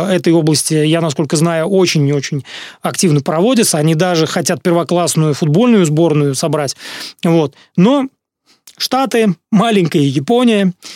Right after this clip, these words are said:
ну и все прочее. Поэтому, на мой взгляд, это звоночек,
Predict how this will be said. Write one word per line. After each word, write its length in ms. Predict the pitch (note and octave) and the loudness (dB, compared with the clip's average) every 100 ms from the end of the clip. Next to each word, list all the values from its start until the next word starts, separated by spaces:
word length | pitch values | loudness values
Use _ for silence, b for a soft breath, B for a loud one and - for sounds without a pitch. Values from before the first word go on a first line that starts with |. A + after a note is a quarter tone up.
| B - | B -2
ну 80 | A3 | 0
и 60 | |
все 180 | F#3+ F3 | 2 0
прочее. 420 | - F#3 E3 D#3 - | 0 0 0 -4 -4
Поэтому, 960 | F#3 F3+ F3 F3 F3 E3+ E3 D#3 D3+ D3 C#3 - | -2 0 2 2 4 2 2 0 -2 -6 -8 -4
на 120 | E3 | 0
мой 140 | G#3+ | 2
взгляд, 400 | E3+ F3 F#3+ - - _ B B B B B B B B B B B | 2 0 0 -4 -14 _ B B B B B B B B B B B
это 420 | G#3 - A3 G3+ | -2 2 2 2
звоночек, 720 | D#3 F3+ F#3 B3 - D#3 - | 2 2 2 2 0 -4 -6